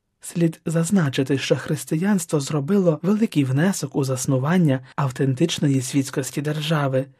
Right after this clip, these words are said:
оскільки не є фундаменталістською релігією. Його священні писання не читаються у буквальному значенні, але інтерпретуються.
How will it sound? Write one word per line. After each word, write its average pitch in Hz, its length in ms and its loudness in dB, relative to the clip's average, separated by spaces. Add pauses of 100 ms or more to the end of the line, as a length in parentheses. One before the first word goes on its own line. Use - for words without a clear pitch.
(200)
оскільки 175 580 0
не 165 180 4
є 170 340 2
фундаменталістською 185 1300 0
релігією. 135 760 2 (720)
Його 131 300 2
священні 135 680 0
писання 131 720 0 (340)
не 143 140 4
читаються 175 680 2
у 156 260 0
буквальному 147 760 0
значенні, 139 720 0
але 135 360 2
інтерпретуються. 131 1300 0